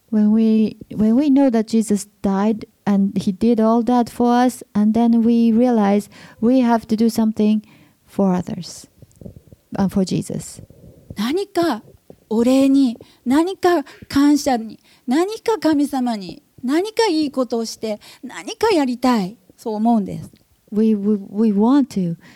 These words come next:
Speaker 1: do something for God as a return for what G-, Jesus did for us.
Speaker 2: 私も、あの、もう何年、もう約何年前になるの？九十九年に乳がんになりました。
Speaker 1: I had a, a,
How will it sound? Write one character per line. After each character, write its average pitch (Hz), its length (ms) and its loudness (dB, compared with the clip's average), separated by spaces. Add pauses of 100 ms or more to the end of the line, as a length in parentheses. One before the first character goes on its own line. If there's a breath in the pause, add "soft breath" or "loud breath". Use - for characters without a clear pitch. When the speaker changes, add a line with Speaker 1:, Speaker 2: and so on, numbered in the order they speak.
(140)
Speaker 1:
do 262 120 0
something 277 640 0
for 196 200 -4
God 180 280 -4 (380 soft breath)
as 208 260 -2
a 202 60 0
return 208 640 0 (320 soft breath)
for 196 340 -2
what 196 280 0 (200)
G-, - 120 -10 (140)
Jesus 185 360 -4
did - 240 -4
for - 200 -6
us. - 400 -10 (520)
Speaker 2:
私 269 280 -4
も、 277 320 0 (260)
あ 185 140 -6
の、 180 260 -8
も 180 320 -6
う - 120 -14
何 180 280 -8
年、 208 300 -10
も 196 300 -8
う - 60 -18 (340)
約 185 500 -12 (240)
何 175 220 -8
年 233 140 -4
前 262 120 -2
に 196 80 -4
な 170 80 -6
る 135 60 -10
の？ 147 60 -16 (340)
九 320 200 -2
十 233 160 -2
九 269 240 0
年 208 240 -2
に 147 280 -6 (180)
乳 294 180 4
が 233 140 2
ん 185 80 -2
に 165 100 -4
な 151 120 -2
り 160 80 -4
ま 156 140 0
し - 100 -8
た。 135 200 -6 (360 loud breath)
Speaker 1:
I 226 200 2
had 247 300 2
a, 208 340 2
a, 165 540 0